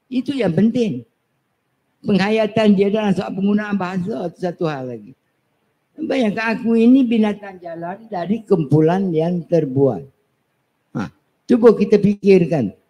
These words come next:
Terfikir kalau orang biasa nak mengguna bila tengok pengemis, "Wah, itu binatang jalan tu, kumpulan."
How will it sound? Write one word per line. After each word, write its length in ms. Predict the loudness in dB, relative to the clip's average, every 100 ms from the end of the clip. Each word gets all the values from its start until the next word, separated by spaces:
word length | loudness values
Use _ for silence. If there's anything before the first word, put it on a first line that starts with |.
| _ _ _ _
Terfikir 560 | 2 4 4 4 6 6 6
kalau 320 | 2 6 6
orang 240 | 8 6
biasa 400 | 6 6 6 4 2 -6 _ -8
nak 140 | -6 -2
mengguna 480 | -2 4 2 2 0
bila 160 | -2
tengok 240 | -2 -6 -6
pengemis, 400 | -4 -2 -2 -4 _ _
"Wah, 240 | 2 2
itu 160 | 2 0
binatang 400 | -2 -2 -4 -4
jalan 400 | -2 -2 -2 -4
tu, 160 | -8 -8
kumpulan." 400 | -8 -6 -6